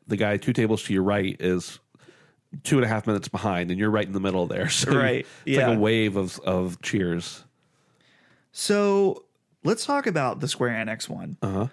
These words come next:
Speaker 2: I think this is gonna be a pretty big deal this year. I think we're gonna see that Avengers game.
Speaker 1: Yep. If we don't, something's <coughs> wrong.
Speaker 2: The other thing is, I think it's gonna be locked. We're gonna see Final Fantasy seven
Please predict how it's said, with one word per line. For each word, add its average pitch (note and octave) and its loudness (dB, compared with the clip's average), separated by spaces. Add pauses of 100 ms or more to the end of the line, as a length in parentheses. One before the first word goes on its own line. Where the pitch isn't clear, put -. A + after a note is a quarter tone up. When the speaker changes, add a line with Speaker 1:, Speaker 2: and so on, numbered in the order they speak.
(160)
Speaker 2:
I B2+ 0
think F3 -4
this F#3 0
is F3 -4
gonna D3 0
be B2 0
a A#2 2
pretty B2+ -2
big A#2+ -2
deal F#2 -4
this F#2+ -8
year. - -10 (380)
I B2+ 0
think C#3+ 0 (320)
we're A#2+ -6
gonna A#2+ -2
see A#2 -4
that G#2+ -2
Avengers B2 -2
game. C#3+ 0
Speaker 1:
Yep. G2+ 0 (1040)
If C3+ 2
we C3 4
don't, G#2+ 0
something's F#2+ 0
<coughs> - -
wrong. E2+ -2 (1160)
Speaker 2:
The D3 2
other G#3+ 2
thing E3 0
is, B2+ 2 (100)
I C3 0
think F#3+ -2
it's D#3+ 0
gonna C#3+ 0
be B2+ 0
locked. A2+ -2 (640)
We're C#3+ 2
gonna C#3 2
see B2 -2
Final A#2+ -2
Fantasy A#2 -4
seven G2+ -6